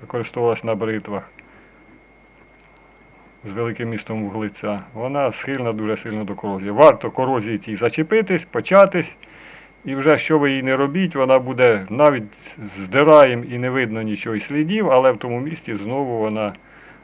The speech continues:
вилазить, така гадюка коварна. Ну, будемо робити. Ось сточив я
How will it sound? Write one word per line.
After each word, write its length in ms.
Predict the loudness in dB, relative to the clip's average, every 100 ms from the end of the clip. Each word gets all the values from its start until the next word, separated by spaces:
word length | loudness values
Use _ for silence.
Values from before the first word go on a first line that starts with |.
| -14
вилазить, 600 | -6 -4 0 -2 -4 -8 -16 _
така 440 | -18 -16 -14 -14 -16 _ _ _ _ _ _ _ -8
гадюка 540 | -4 -2 -4 -6 -8
коварна. 600 | -8 -6 -2 -4 -4 -10 -12 _ _ -20 -20 _ _
Ну, 60 | -14 -12 -12
будемо 280 | -10 -10 -8
робити. 320 | -8 -8 -12 -16 -14 -14 -8 -8 -8 -12 -20 -20 _ _ _ _ _ _ -20 _ _ _ -14
Ось 160 | -12 -12 -20 -20
сточив 500 | -8 -8 -6 -4 -2
я 180 | -2 -4